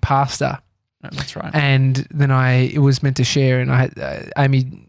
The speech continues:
Speaker 1: didn't really want any. She
Speaker 2: Did it
Speaker 1: wasn't.
Speaker 2: have olives in it?
Speaker 1: No, it was
Speaker 2: Ugh.
Speaker 1: like a, it was like a seafood pasta. It was so good, dude.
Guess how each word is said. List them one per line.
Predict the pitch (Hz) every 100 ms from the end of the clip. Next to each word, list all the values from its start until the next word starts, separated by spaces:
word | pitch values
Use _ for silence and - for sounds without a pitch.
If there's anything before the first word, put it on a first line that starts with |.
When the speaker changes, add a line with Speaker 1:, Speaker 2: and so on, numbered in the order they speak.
| -
Speaker 1:
didn't | 143 139
really | 135
want | 127 127 139 - - -
any. | 135 127 139
She | 151 139
Speaker 2:
Did |
it |
Speaker 1:
wasn't. | 131 135
Speaker 2:
have | 117
olives | 131 139
in | 160
it? | 185 - _ _ _ _ _ -
Speaker 1:
No, | 143 135 127
it |
was | 131 135
Speaker 2:
Ugh. | 139
Speaker 1:
like | 135
a, | 123 120
it |
was | 135 135
like | 123
a | 123 113 120
seafood | - 127 120 127 127
pasta. | 123 127 -
It |
was | 139
so | - - - - 151
good, | 143 -
dude. | - 110